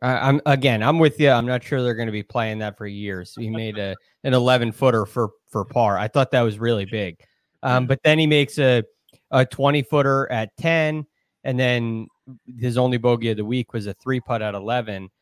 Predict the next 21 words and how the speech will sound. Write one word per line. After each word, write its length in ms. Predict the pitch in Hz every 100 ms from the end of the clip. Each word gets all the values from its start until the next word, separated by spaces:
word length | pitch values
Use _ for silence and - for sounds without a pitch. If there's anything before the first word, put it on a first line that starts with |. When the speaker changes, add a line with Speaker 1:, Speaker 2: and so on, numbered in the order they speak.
| _ _
Speaker 1:
and 160 | 135 135
then, 240 | 127 120 131
and 100 | 131
then 260 | 123 120
the 120 | 113
thirty 340 | 104 131 127 117
footer 320 | - 113 110
that 160 | 104 104
he 60 |
made 240 | 104 101 98
at 120 | -
twelve. 440 | - 113 98 82 _ _ 135
That 180 | 143
kind 180 | - 165
of 120 | 139
run 260 | 120 127 123
right 220 | 117 107 -
there. 320 | 107 90 78 _ _ _ -
And 260 | 180 185 160
twelve 380 | - 202 240
was 100 | 220